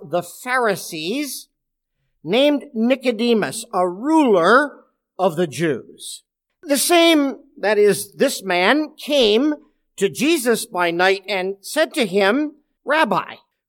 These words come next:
we know that you are a teacher come from God,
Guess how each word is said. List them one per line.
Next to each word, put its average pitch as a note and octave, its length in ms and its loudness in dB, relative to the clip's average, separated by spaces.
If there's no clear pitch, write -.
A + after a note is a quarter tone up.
we F4 640 -2
know C#4+ 520 2
that G#3+ 220 -4
you C#4+ 220 -4
are C#4 200 4
a A3+ 60 0
teacher A3+ 540 -8
come A3 260 -2
from G#3+ 260 -6
God, A#3+ 380 -6